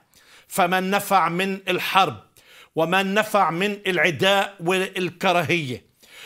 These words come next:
وهذه كانت أنشودة الملائكة، وكأنها أمنية،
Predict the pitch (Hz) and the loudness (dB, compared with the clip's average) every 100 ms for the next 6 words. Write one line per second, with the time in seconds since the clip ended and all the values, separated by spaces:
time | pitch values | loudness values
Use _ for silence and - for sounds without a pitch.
0 | - 160 190 254 214 208 240 233 220 220 | -4 0 2 2 0 -2 0 2 0 -4
1 | - 208 185 - 233 220 202 196 - 202 | -6 -6 -2 -2 0 0 0 -2 -4 -6
2 | 185 185 208 - 196 196 175 170 220 214 | -2 2 2 0 -2 0 0 0 -2 0
3 | 214 202 180 180 - 202 196 185 196 214 | 0 2 2 0 -2 -2 0 2 2 0